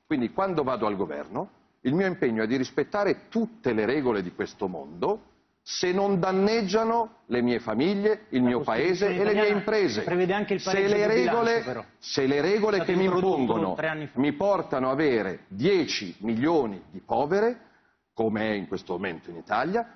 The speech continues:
Speaker 1: sono regole sbagliate e io non ho il diritto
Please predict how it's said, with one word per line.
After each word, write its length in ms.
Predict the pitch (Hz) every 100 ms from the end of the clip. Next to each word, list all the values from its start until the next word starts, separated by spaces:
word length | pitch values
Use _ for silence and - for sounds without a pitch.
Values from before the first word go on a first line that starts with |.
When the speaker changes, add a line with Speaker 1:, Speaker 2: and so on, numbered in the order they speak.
| _
Speaker 1:
sono 340 | - 131 127
regole 380 | 165 175 135 95
sbagliate 800 | 90 101 82 87 - 208 - -
e 100 | -
io 120 | 208
non 160 | 196 214
ho 80 | 254
il 60 |
diritto 640 | 170 165 123 - - 78